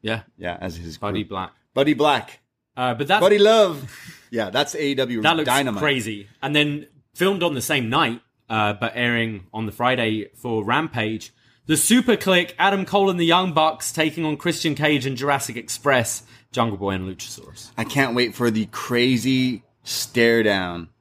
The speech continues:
Speaker 2: face-to-face in-ring spot of Adam Cole and Marco Stunt.
Speaker 1: <laughs>
Speaker 2: Uh, the Super Click gotta win this one.
Speaker 1: Uh, I hope they have some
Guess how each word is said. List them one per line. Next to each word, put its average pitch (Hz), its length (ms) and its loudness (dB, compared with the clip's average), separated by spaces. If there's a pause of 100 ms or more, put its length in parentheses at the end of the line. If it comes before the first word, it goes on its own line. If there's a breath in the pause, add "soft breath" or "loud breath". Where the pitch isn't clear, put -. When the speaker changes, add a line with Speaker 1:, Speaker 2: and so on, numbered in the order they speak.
(500)
Speaker 2:
face-to-face 104 920 0
in-ring 101 460 0
spot - 540 -2
of 92 200 -2
Adam 101 360 0
Cole 95 320 0
and 90 60 -6
Marco 92 300 -2
Stunt. - 380 -8 (300)
Speaker 1:
<laughs> 170 1300 -2 (1500 loud breath)
Speaker 2:
Uh, 127 340 4
the 127 120 -2
Super 139 300 2
Click 117 240 -2
gotta 98 220 -2
win 92 120 -10
this 92 180 -14
one. 85 200 -14 (260)
Speaker 1:
Uh, 135 380 4
I 143 100 2
hope 147 260 0
they 139 140 0
have 127 220 0
some 120 340 -2